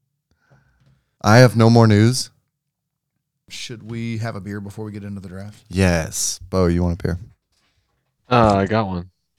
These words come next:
Speaker 1: Okay, good, good, good, good. I got Vision Board Sour Mixed Berry Crosstown. Or I'm thinking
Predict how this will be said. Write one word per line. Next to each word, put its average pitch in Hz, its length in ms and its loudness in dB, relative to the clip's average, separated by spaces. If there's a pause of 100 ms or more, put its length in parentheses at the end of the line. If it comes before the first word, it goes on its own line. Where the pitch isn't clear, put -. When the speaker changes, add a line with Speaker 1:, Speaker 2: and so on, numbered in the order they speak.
(180)
Speaker 1:
Okay, 85 200 -16
good, 85 240 -10
good, - 180 -20
good, - 200 -20
good. - 100 -20 (1400)
I 101 80 -4
got 95 220 -2
Vision 101 340 0
Board 107 320 2
Sour 104 580 -4
Mixed - 280 -8
Berry 90 360 -6 (760)
Crosstown. 92 600 -10 (1160)
Or 113 500 2 (1200)
I'm 98 120 -4
thinking 98 400 -2